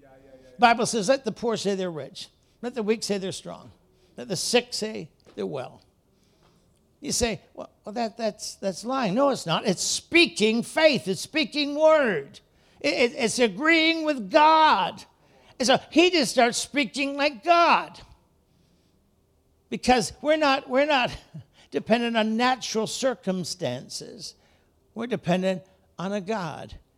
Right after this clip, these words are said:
who is absolutely supernatural. I believe that we limit God. 'Cause, you know, it was so good out in the wilderness, the, this realm of the supernatural they lived in,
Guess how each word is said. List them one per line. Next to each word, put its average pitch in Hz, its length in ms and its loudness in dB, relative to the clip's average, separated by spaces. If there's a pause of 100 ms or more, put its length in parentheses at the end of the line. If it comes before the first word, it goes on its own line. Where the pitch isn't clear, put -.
who 175 80 -4
is 156 120 0
absolutely 170 480 0
supernatural. 156 960 -8 (1900)
I 214 100 -2
believe 175 500 0 (1300)
that 170 140 2
we 160 140 4
limit 151 360 -2
God. 120 380 -14 (1300)
'Cause, 185 220 -4 (380)
you 240 100 0
know, 190 240 2 (840)
it 220 140 2
was 214 140 4
so 285 340 2
good 202 420 0
out 175 180 -4
in 165 140 -6
the 170 80 -6
wilderness, 147 600 -4
the, 190 200 0
this 202 240 -4
realm 240 460 0
of 202 80 -2
the 165 60 -4
supernatural 185 640 -4
they 170 140 -4
lived 202 260 2
in, 160 140 0